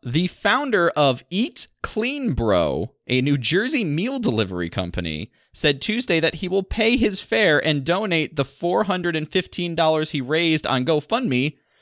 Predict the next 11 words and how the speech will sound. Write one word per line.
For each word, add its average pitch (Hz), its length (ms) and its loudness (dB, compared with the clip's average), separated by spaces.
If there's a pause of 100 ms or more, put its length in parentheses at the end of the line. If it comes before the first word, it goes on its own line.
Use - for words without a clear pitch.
(340)
to 165 160 0
Mothers 220 460 2
Against 202 440 -2
Drunk 214 260 -2
Driving. 190 460 0 (760)
So - 100 -10
this 156 160 -6
kind-hearted 180 560 -4
man 107 380 0
not 160 240 0
only 139 500 -4